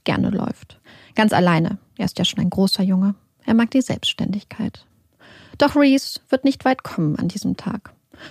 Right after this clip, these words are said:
Schon ein paar Minuten später klopft es hartnäckig an der Haustür. Da steht er wieder, guckt seine Mutter an.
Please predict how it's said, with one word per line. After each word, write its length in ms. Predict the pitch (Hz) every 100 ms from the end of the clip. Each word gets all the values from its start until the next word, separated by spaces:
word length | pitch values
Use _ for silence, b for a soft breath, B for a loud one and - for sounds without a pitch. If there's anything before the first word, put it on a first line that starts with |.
| B
Schon 120 | -
ein 120 | 262 254
paar 140 | 262
Minuten 260 | 240 233 233
später 320 | - 208 190
klopft 320 | - 180 -
es 160 | - -
hartnäckig 520 | 175 185 175 - -
an 80 | 202
der 180 | 208
Haustür. 440 | - - - - 202 - _ _ _
Da 80 | -
steht 240 | - 185 -
er 160 | -
wieder, 260 | 220 190 202 - _ _ _
guckt 220 | - 202 -
seine 180 | 190
Mutter 280 | 175 170 190
an. 180 | -